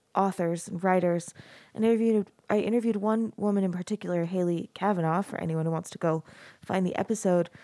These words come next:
who's a, an author, um, but she spent time in the military. She worked as a prison guard for a while.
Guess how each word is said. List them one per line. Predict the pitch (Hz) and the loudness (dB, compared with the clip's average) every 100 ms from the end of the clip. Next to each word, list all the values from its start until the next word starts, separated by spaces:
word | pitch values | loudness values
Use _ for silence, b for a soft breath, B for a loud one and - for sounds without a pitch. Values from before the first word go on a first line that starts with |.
| B B | B B
who's | 240 226 | -2 2
a, | 220 202 - | 4 2 2
an | 226 | -2
author, | - 285 277 185 185 202 B B B B B | 2 0 2 2 2 -2 B B B B B
um, | 214 208 202 - | 2 2 2 -2
but | 220 | -2
she | - 240 | -2 -2
spent | 220 - 214 - | -4 -2 -2 -2
time | 196 190 | -2 2
in | 180 | 2
the | 190 | 2
military. | 233 269 254 254 240 240 | 2 2 2 2 4 2
She | 226 214 | 2 0
worked | 190 - | 0 -2
as | 185 | -4
a | 180 | -6
prison | - - 170 208 | -6 -4 -2 0
guard | 220 220 220 | 2 2 2
for | - | 0
a | 220 | 0
while. | 214 214 208 202 202 196 | 2 2 4 4 4 2